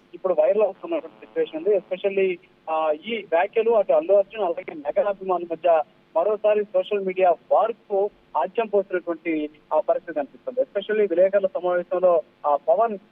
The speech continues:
ఆ, సినిమాల మీద కే-, కీలక వ్యాఖ్యలు చేశారు. నలభై ఏళ్ల క్రితం సినిమాల్లో హీరోలు అడవులను కాపాడేవారని చెప్పేసి పవన్ కళ్యాణ్ అన్నారు. అలాగే, ఆ, ఇప్పటి సినిమాల్లో హీరోలు అడవుల్లో చెట్లను నరికి స్మగ్లింగ్ చేస్తున్నారని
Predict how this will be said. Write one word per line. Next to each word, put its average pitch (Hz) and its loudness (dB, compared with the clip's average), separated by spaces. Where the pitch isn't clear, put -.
ఆ, 156 4
సినిమాల 226 -2
మీద 214 -4
కే-, 170 0
కీలక 180 0
వ్యాఖ్యలు 165 0
చేశారు. 170 0
నలభై 196 4
ఏళ్ల 226 2
క్రితం 214 -4
సినిమాల్లో 190 2
హీరోలు 190 2
అడవులను 226 4
కాపాడేవారని 175 4
చెప్పేసి 170 -4
పవన్ 160 0
కళ్యాణ్ 175 0
అన్నారు. 160 0
అలాగే, 185 0
ఆ, 147 2
ఇప్పటి 160 -2
సినిమాల్లో 202 2
హీరోలు 190 4
అడవుల్లో 226 4
చెట్లను 214 0
నరికి 196 2
స్మగ్లింగ్ 196 -4
చేస్తున్నారని 175 0